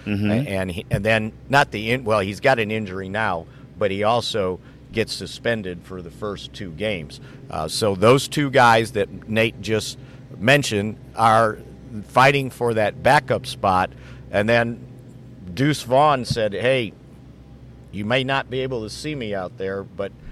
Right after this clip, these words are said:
Speaker 2: I'm here."
Speaker 1: Yeah.
Speaker 2: Uh, so they're gonna have to go through that. I, I was in favor of bringing him back, uh, for what I said, basically, maybe three million dollars. Uh, and he got a little mo-, and the other thing I wanna dispel,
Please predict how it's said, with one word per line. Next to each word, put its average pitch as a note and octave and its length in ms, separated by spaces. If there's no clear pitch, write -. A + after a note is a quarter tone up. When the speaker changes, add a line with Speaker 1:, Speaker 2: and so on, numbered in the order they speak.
Speaker 2:
I'm A2+ 220
here." G#2 420
Speaker 1:
Yeah. E2+ 360
Speaker 2:
Uh, F#2 240
so A#2+ 180
they're A#2+ 120
gonna B2+ 180
have B2 220
to A#2+ 80
go A2 220
through A2+ 300
that. G2 300
I, C#3 300
I A2+ 160
was A2+ 260
in G2 140
favor A#2+ 520
of F2+ 240
bringing A2+ 340
him G#2 260
back, A2 340
uh, D#2 60
for G#2 240
what A2 200
I G#2+ 160
said, G#2+ 420
basically, G#2+ 560
maybe G#2 340
three G#2 280
million A2 400
dollars. F2+ 520
Uh, F2+ 480
and F#2+ 240
he F#2 280
got G#2 260
a G2+ 40
little G2+ 220
mo-, F#2+ 240
and A2 160
the C3 120
other F3+ 180
thing C#3 420
I A2+ 120
wanna C3 340
dispel, G#2 840